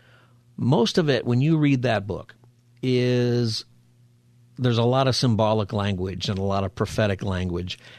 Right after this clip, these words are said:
And if you study and you really study what the ancients believed and the Old Testament books,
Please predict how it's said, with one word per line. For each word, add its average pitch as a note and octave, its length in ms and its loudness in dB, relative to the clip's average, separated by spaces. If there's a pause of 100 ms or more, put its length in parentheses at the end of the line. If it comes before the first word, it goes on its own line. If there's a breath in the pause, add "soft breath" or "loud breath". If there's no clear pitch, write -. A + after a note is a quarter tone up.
And A2 120 2
if A#2 100 0
you C3+ 80 2
study B2 640 2
and A2 140 0
you G#2 100 0
really B2 220 2
study A#2 500 0
what A2 360 -6
the A2+ 140 -4
ancients A#2 400 -2
believed A2+ 520 0
and G2 140 0
the G2 200 -6
Old B2 280 0
Testament A2+ 440 0
books, A#2 240 -2